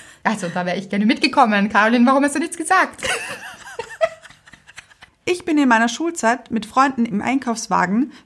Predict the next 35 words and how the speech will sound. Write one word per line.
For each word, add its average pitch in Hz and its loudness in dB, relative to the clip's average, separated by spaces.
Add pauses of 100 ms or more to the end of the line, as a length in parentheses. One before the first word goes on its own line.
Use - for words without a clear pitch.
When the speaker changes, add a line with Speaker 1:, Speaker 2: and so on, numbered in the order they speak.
Speaker 2:
durch 349 0
den 294 2
McDrive 233 0
gefahren. - -4
Speaker 1:
Ja, - -4 (220)
da - -2
haben 190 4
wir 160 0
sie 190 -4
wieder, 185 -2
die 185 -6
Einkaufswagengeschichte. 180 -2 (280)
<laughs> - -20
Gut. 226 4 (600)
Zwanzig 277 -2
Uhr 269 0
ins 269 0
Meer, 208 2 (100)
drei 170 0
Stunden 185 -4
Fahrt 190 -2 (220)
und 240 2
eine 247 4
Freundin. 165 -2 (260)
Nur 311 4
für 359 -2
den 302 0
Sonnenaufgang 180 2
im - -2
Auto 196 0
geschlafen. 214 0 (180)
Gefühl, 226 0 (360)
ein 190 0
Verliebtheits-Emoji 226 -4
hier. 170 -6